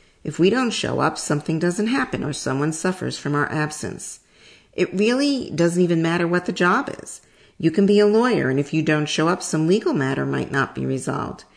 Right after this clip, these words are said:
You can be a construction worker, and if you don't show up, the frame of the house is delayed, or a permit can't be issued because your part of the job isn't finished. You get the idea. Our not showing up has a ripple effect, no matter what job you do.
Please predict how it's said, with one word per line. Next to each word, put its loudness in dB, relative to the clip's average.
You -4
can 2
be 6
a 4
construction 0
worker, -4
and -4
if -8
you 2
don't 2
show 0
up, -2
the -4
frame 0
of 0
the 0
house 0
is -4
delayed, -8
or 2
a 0
permit -2
can't -2
be -6
issued -2
because -4
your 2
part -2
of -2
the -2
job 0
isn't 0
finished. -6
You 2
get 0
the 0
idea. -2
Our 6
not 4
showing 4
up 0
has -2
a 2
ripple 0
effect, -4
no 0
matter 2
what 0
job 0
you -2
do. -2